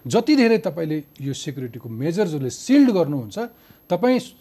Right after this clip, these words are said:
इन्टरनेटमा त्यति नै सुरक्षित हुनुहुन्छ। त्यो चाहिँ धेरै राज्यले, धेरै व्यक्तिले, धेरै संस्थाले जानेको हुँदैनन् अथवा त्यो विज्ञता हुँदैन र स्रोत हुँदैन,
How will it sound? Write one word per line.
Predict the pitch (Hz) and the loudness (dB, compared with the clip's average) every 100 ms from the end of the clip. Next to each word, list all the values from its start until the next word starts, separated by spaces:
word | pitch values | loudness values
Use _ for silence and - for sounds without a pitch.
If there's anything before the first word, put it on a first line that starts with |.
| _ 175 | _ -4
इन्टरनेटमा | 185 175 151 156 | -2 -2 -2 -6
त्यति | - 143 151 | -10 -8 -6
नै | 135 | -6
सुरक्षित | - 147 143 156 | -6 -6 -6 -8
हुनुहुन्छ। | 135 127 120 123 120 _ _ _ _ | -8 -8 -8 -10 -12 _ _ _ _
त्यो | 196 214 | -2 -2
चाहिँ | - 202 190 | 0 -2 -2
धेरै | 107 117 139 156 | -6 -4 -2 -2
राज्यले, | 131 117 110 131 131 131 | -2 -6 -6 -6 -6 -8
धेरै | 110 113 123 | -8 -8 -8
व्यक्तिले, | 117 123 143 131 117 | -8 -10 -10 -8 -10
धेरै | 104 107 | -12 -14
संस्थाले | - 131 - 107 104 _ _ _ 113 | -14 -14 -12 -14 -16 _ _ _ -12
जानेको | 101 139 143 139 131 | -6 -4 -4 -4 -6
हुँदैनन् | 110 113 117 | -8 -10 -10
अथवा | 113 107 | -12 -14
त्यो | 120 | -16
विज्ञता | 101 117 131 139 127 | -14 -10 -6 -6 -6
हुँदैन | 104 110 117 | -10 -12 -14
र | 117 104 | -14 -16
स्रोत | 98 156 151 | -14 -12 -10
हुँदैन, | 123 113 110 | -10 -12 -14